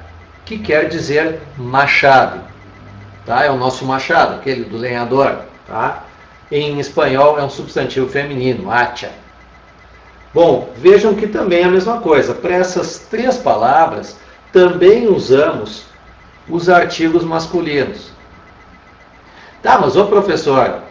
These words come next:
e aí tem, pa-, tem, quais são as palavras? Tem um grupo de palavras, a gente vai ter que decorar as palavras?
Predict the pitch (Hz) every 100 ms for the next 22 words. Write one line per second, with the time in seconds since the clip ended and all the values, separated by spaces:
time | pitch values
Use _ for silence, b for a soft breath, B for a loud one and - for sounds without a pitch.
0 | 131 113 135 175 196 - 156 170 170 123
1 | - 139 160 143 - 123 117 156 180 -
2 | 117 127 165 127 - 147 151 147 185 196
3 | - 120 120 170 143 131 131 127 147 151
4 | 147 135 131 143 - 113 127 165 117